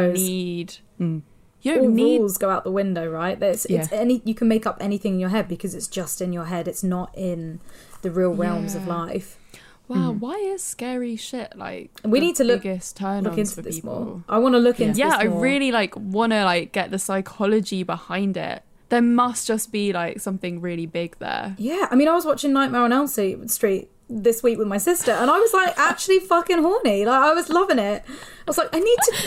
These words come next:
Speaker 1: play this game." Uh, um, I'd love to actually speak to a psychologist about it and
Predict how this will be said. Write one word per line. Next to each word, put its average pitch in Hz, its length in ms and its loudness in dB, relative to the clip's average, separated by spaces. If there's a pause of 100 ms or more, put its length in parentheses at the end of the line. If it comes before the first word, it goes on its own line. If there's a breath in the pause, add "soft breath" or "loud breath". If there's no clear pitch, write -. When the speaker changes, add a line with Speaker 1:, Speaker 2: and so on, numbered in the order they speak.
Speaker 1:
play 381 200 6
this 403 220 4
game." 330 600 2
Uh, 262 500 4 (540 loud breath)
um, 254 380 6
I'd 262 140 2
love 277 200 2
to 294 180 2 (200)
actually 254 300 0
speak 226 260 -4
to 202 100 -4
a 190 40 -2
psychologist 190 800 -4
about 175 480 -8
it - 180 -8 (100)
and 78 540 -10